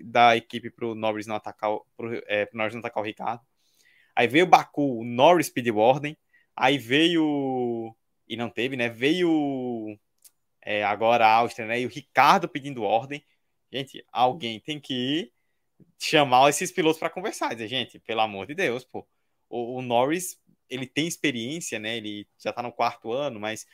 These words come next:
ele tem experiência, mas ainda assim é um piloto jovem. O Ricardo já é experientíssimo, sabe? Ficam se prestando esse papel de toda hora tá pedindo, "Ah, deixa meu companheiro passar", sei o quê. Eu, honestamente, acho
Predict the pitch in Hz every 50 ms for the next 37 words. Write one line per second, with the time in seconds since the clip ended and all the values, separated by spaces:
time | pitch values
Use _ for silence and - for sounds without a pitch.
0 | _ _ - 117 117 - 139 135 - - 123 135 139 - 127 110 113 117 131 135
1 | 139 143 139 - - 139 139 143 147 143 - 160 123 - 120 117 120 120 104 107
2 | - - - 139 - 180 190 196 202 - - 220 226 233 233 185 _ - - 117
3 | 131 120 - _ 101 - 107 107 101 _ 107 - - 135 - - _ 151 139 -
4 | - 131 135 131 - - 131 113 - 110 120 131 123 117 107 92 - _ _ _
5 | _ _ _ _ _ _ - 160 175 160 120 117 135 147 127 - 135 - - 120
6 | 117 131 127 117 110 120 127 123 101 113 110 - 135 123 120 - 127 117 - 110
7 | 107 113 120 - - 113 98 - - - 107 120 127 113 - - 107 - - 113
8 | 127 143 147 135 67 104 147 165 180 180 151 127 117 120 123 127 127 123 - 120
9 | 110 120 127 - 135 135 - - 156 147 139 127 120 113 110 107